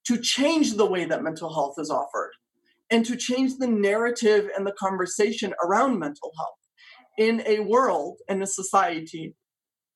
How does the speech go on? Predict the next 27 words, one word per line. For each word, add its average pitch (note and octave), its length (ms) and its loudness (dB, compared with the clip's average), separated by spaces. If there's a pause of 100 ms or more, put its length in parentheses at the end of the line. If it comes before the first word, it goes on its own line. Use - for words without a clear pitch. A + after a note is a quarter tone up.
(320)
where, G#3+ 560 2 (520)
you G3+ 120 2
know, G3 360 0 (280)
people B3 340 2
make A3 260 0
money G#3 400 2
off F#3+ 240 -2
of F#3 140 0
other F3 200 0
people's F3+ 400 -6
suffering, A#3+ 560 -2 (340)
right? F3+ 320 -2 (520)
Um, G3+ 420 2 (100)
where G3+ 360 2
the G3+ 200 -2
pharmaceutical A3+ 800 0
companies G3 520 -2
and G3 100 0
insurance A3+ 460 -2
companies F#3+ 540 -2 (120)
run G#3+ 320 2
the G3+ 120 2
way F#3+ 220 0
that F#3 200 -6
mental F3+ 360 -8 (140)
health F3 300 -2
care E3+ 340 -2